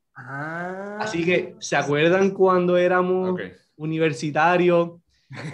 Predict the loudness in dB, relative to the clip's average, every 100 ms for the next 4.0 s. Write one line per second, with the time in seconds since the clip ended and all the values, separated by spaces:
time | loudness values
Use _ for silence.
0 | -10 -8 -6 -6 -8 -14 -18 -16 -10 -4
1 | 0 2 4 4 2 0 0 2 2 -2
2 | -8 -4 -2 -2 -8 -6 -2 0 0 -4
3 | 0 2 2 0 -2 -2 0 2 0 -2